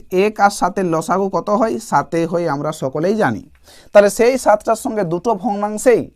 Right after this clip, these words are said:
আমরা কি করব? গুণ করব। তাহলে আমাকে লিখতে হবে বাইশ ইন্টু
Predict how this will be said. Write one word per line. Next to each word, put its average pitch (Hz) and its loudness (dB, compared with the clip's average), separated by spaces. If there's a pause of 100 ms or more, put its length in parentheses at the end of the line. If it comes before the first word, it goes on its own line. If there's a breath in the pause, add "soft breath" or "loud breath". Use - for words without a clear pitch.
(300 soft breath)
আমরা 185 -2
কি 226 -6
করব? 247 2 (180)
গুণ 175 0
করব। 107 -4 (400 loud breath)
তাহলে 196 2
আমাকে 208 2
লিখতে 175 -4
হবে 170 0
বাইশ 156 0 (360)
ইন্টু 190 -4